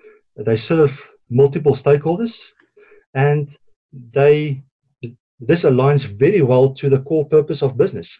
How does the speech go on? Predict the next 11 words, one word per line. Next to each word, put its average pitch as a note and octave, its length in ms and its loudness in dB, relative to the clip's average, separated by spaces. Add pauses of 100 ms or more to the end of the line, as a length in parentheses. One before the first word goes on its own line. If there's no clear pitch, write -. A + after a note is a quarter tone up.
(840)
Servant E3+ 400 0 (360)
leadership D#3 400 0
also F3 260 0
includes D#3+ 540 2 (380)
the B2 60 -4
dimensions C#3 480 0
of B2 180 -4
all E3+ 300 -2
other E3+ 220 0
leadership A#2 440 -2
theories. C3+ 300 0